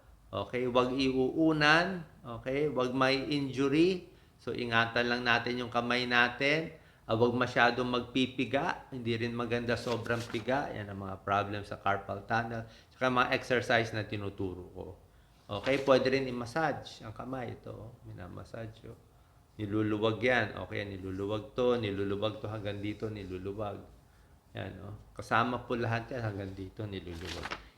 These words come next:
Kaya sa akin, massage, very important. So, carpal tunnel, number six. And number seven, muscle strain and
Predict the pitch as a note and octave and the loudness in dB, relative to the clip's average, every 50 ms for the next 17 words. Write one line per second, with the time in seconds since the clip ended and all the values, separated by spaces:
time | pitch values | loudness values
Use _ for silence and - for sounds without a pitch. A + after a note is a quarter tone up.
0 | _ - C3 A#2+ - C#3+ B2 A#2+ C#3+ C#3 B2+ A#2 G#2 G2+ - A2+ G#2 G2+ G2 - | _ -6 -4 -2 0 0 0 0 -2 -4 -4 -4 -4 -4 -2 -2 -2 -2 -4 -8
1 | - G#2 G2 F#2+ F#2+ G2 G2 G2+ - - G#2 F#2 F2+ - - - - - - - | -10 -8 -8 -8 -8 -10 -12 -12 -12 -12 -12 -12 -12 -14 -16 -18 -20 -14 -14 -14
2 | G2+ - - A#2+ C3 C3 - D#3 D3+ D3+ D#3 D3+ D3+ D3+ D3+ D3 C#3+ C#3+ C3+ C3+ | -6 2 4 4 4 6 6 4 4 6 6 6 6 6 4 2 0 0 0 0
3 | C3 C3 C3+ C#3 C#3 C3 - E3 D3 - - - - - - - - - - - | 0 2 2 2 0 2 0 -2 -2 -4 -6 -14 -20 -20 -20 -20 -20 -20 -20 -20
4 | - - - - - - D#3+ D#3 D#3 D#3 D#3+ F3 F#3 F#3+ F#3 F3 G#3 G#3+ G3 G#3 | -20 -20 -20 -12 0 4 6 6 6 8 8 8 8 8 8 8 10 10 10 10
5 | - G3+ G3+ G3+ F3+ E3+ F3+ E3+ E3+ E3+ E3+ E3+ D#3+ - - - - - - - | 10 10 10 10 10 10 10 10 10 10 6 4 0 -4 -10 -16 -20 -20 -20 -20
6 | - - - - - _ _ - - - _ - A#2+ A2+ A#2+ B2+ B2 B2+ - - | -20 -20 -20 -20 -20 _ _ -20 -20 -20 _ -6 0 4 6 8 6 6 6 4
7 | C#3 C3+ C3+ C3+ - - - C#3+ B2 B2+ B2+ B2+ B2+ B2+ - - A2+ A2 A2+ A2+ | 4 4 4 2 0 -4 -2 2 4 4 4 4 0 -2 -6 -6 -4 -2 -2 -2